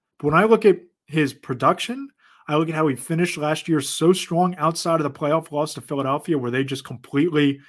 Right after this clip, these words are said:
took Saquon out of the game, where the coaching staff didn't really utilize Saquon Barkley to a significant extent, either against Minnesota or the Eagles in the postseason.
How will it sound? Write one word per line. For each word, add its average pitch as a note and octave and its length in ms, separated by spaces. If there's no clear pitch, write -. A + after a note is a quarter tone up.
took E3 160
Saquon D#3+ 500
out C#3+ 140
of C3+ 60
the C3+ 80
game, C#3 340
where D3+ 100
the D3+ 80
coaching D#3+ 340
staff D3 320
didn't D3+ 180
really D3 220
utilize D#3+ 720
Saquon E3 380
Barkley D#3+ 400
to D#3 280
a C3+ 200
significant C#3 800
extent, C#3+ 540
either C#3 240
against C3 320
Minnesota C3 460
or C#3+ 180
the D#3 180
Eagles D#3+ 380
in C#3+ 80
the C3+ 60
postseason. C#3+ 640